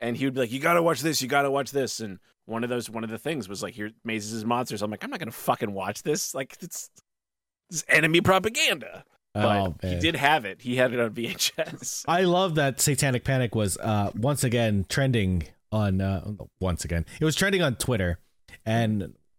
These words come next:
Speaker 2: one person I follow, who Dave also follows, and who we've had on the show,
Speaker 1: Jim Zub?
Speaker 2: Jim Zub,
Speaker 1: Our buddy.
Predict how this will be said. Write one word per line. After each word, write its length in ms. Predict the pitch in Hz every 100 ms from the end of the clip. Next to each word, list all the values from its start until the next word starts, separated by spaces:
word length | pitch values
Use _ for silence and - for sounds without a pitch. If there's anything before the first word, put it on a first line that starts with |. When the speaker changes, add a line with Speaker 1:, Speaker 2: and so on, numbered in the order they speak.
| -
Speaker 2:
one 160 | 147
person 240 | 139 131 110
I 80 | 101
follow, 560 | 98 95 95 117 101 -
who 200 | 92 87
Dave 240 | 101 98
also 220 | 85 82 85
follows, 400 | 90 90 104 -
and 160 | 107
who 260 | 113 135 131
we've 180 | 139 135
had 180 | 143 147
on 120 | 147
the 80 | 147
show, 280 | 175 101 95
Speaker 1:
Jim 120 | 147 143
Zub? 180 | 180 285
Speaker 2:
Jim 140 | 202
Zub, 300 | 262 233 107
Speaker 1:
Our 60 | 156
buddy. 240 | 202 214